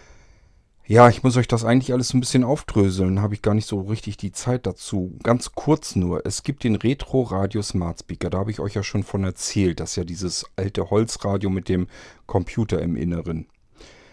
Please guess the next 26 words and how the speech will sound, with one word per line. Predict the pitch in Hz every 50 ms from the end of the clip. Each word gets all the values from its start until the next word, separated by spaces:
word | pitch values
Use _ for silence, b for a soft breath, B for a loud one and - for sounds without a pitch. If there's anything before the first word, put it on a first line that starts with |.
| b b b b _
Ähm, | 101 98 101 104 98 98 98 98 98 98 98 101 -
es | - 107 - -
gibt | - 156 165 - 139
aber | 127 123 123 - -
auch | 101 110 - -
den | - 104 95
Smart | - - - 95 90 87 90 92 - - -
Receiver | 90 - - - - 92 90 - - - - - -
als | - - - - - _ _ _
Software. | - - - - - - 98 87 - - - - - 101 104 127 165 220 247 - _ _ _ _
Das | - 90 - 95
ist | 90 - -
das, | 98 95 - -
was | 98 90 92
ich | 90
euch | - 90 95 -
jetzt | 95 - - -
gleich | - 90 92 - -
zeigen | - - 98 95 110 127 135 127
will, | 131 123 -
auf | - 98 104 135 180 196 - - -
einem | - 95 95 98 98 98 101 -
Retro | 87 87 107 98 101 - - - 92 87
Radio | 85 85 90 85 - 87 82
Smart | - - - 87 82 82 -
Speaker. | - - - 82 - - 110 139